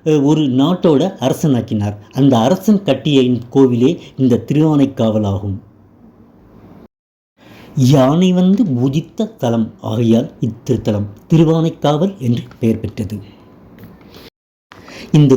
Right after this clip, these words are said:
கோவிலுடைய சிறப்பு என்ன அப்படின்னு நம்ம பார்த்தோம்னா, நீங்க,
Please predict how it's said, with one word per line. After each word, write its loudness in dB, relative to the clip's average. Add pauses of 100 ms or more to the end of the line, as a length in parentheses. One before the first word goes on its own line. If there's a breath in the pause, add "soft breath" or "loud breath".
கோவிலுடைய 2
சிறப்பு -4
என்ன 0
அப்படின்னு 0
நம்ம 0
பார்த்தோம்னா, -2 (440 loud breath)
நீங்க, 2